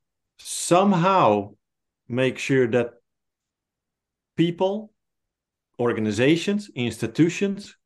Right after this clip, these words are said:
companies, governments, um, you know, really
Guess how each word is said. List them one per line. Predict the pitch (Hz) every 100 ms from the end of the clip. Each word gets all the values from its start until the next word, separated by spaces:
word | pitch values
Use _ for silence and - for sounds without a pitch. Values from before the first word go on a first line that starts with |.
| _
companies, | - 151 165 180 180 175 175 - _ _ _ _ _ _ _ _ _ _ 98
governments, | 107 170 190 185 190 - - - _ _ 127
um, | 107 92 107 104 104 101 - _ _ -
you | 117
know, | 110 117 - _ _ _ _ _ _ _
really | 107 165 151